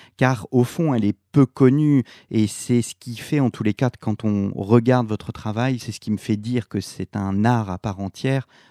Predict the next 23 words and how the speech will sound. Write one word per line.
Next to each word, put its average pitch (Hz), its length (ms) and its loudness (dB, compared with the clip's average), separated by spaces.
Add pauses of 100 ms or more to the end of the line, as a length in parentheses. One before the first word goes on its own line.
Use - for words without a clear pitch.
(140)
tant 123 180 4
vos 107 200 2
planches 127 260 2
sont 117 120 0
magnifiques. 110 720 0 (420)
Il 135 160 2
y 185 40 6
a 190 40 8
une 156 160 6
recherche, 139 880 2 (140)
avant 113 240 2
tout. 131 340 -4 (460)
Vous 117 140 -4
faites 147 220 0
beaucoup 147 260 -2
de - 160 -16
croquis 151 640 -2
avant 123 260 -2
de 127 60 -4
vous 120 120 -6
lancer 123 460 -2
dans 135 160 -2
le, 98 220 0